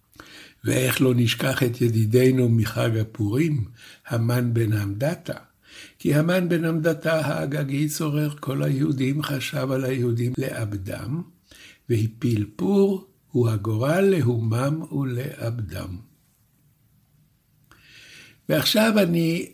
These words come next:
אביא דוגמאות של גורל בפסיקה, פסיקת בתי דין, וזה דבר מעניין. הרב עובדיה יוסף הכריע בשאלה כזאת.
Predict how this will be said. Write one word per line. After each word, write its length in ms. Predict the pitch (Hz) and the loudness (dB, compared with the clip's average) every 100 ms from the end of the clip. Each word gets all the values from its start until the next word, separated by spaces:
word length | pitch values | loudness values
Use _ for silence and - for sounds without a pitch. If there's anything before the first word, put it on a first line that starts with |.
| - | -4
אביא 540 | 135 120 139 170 185 | -2 2 4 4 2
דוגמאות 760 | 156 147 127 131 147 143 170 - | 4 4 6 0 2 0 0 0
של 240 | 143 123 | 0 0
גורל 640 | 110 127 120 131 147 175 156 | 2 2 2 2 2 2 2
בפסיקה, 960 | 131 117 - - - - - - 156 120 - _ _ _ _ _ _ _ | 0 0 -2 -2 -2 -8 -12 -2 0 0 -6 _ _ _ _ _ _ _
פסיקת 460 | - 120 - 156 151 | -6 -6 -2 -2 -2
בתי 380 | 139 120 131 123 | -4 -2 0 0
דין, 360 | 113 143 120 104 | 6 6 6 0
וזה 240 | 107 110 | -2 -4
דבר 360 | 117 113 135 143 | -4 -4 -4 -6
מעניין. 540 | 135 131 127 123 107 - _ _ _ _ _ _ _ _ _ _ - - - - - - - | -6 -4 -4 -4 -6 -12 _ _ _ _ _ _ _ _ _ _ -20 -20 -20 -20 -20 -18 -4
הרב 400 | 135 151 190 202 | 0 2 2 0
עובדיה 580 | 160 131 151 160 156 | -2 2 4 4 2
יוסף 920 | 139 127 117 - 147 160 156 - - - _ _ _ _ _ - | 4 2 0 2 2 2 -2 -8 -12 -16 _ _ _ _ _ -2
הכריע 560 | 123 120 135 143 143 | -2 -2 -2 2 2
בשאלה 500 | 135 117 - 120 123 | 0 -2 -2 -2 -4
כזאת. 480 | 117 117 110 - - | -4 -4 -4 -8 -14